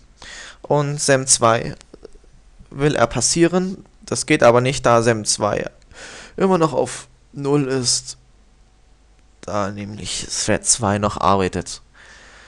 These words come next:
Aber sobald Thread zwei fertig ist mit Arbeiten, geht er in sem zwei Punkt v. Dadurch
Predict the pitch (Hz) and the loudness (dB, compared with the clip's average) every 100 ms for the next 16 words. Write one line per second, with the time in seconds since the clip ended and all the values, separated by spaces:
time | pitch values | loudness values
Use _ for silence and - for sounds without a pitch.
0 | - - - 67 165 147 139 - 120 123 | -20 -20 -4 0 2 2 0 0 2 2
1 | 139 131 - - 92 - - 135 160 - | 2 -2 -8 -4 -4 -4 -2 0 0 -6
2 | - - - - - _ _ - - 139 | -16 -20 -14 -14 -14 _ _ -20 -8 0
3 | 135 151 143 143 - - - - - - | 0 0 -2 0 -2 -4 -12 -20 -20 -20
4 | - - - - - _ _ _ _ _ | -20 -20 -20 -20 -20 _ _ _ _ _
5 | 110 104 110 131 151 135 156 151 127 - | -10 -4 -2 0 -2 -4 -8 -10 -14 -20
6 | _ _ _ _ 123 127 120 113 - 104 | _ _ _ _ -2 2 2 2 0 -4
7 | 104 104 101 - 113 123 127 92 - 139 | -2 -2 -2 -2 2 2 0 -8 -4 -2
8 | 165 196 - - _ - 113 127 131 127 | 0 -2 -8 -20 _ 0 4 4 2 -2
9 | 127 - | -4 -10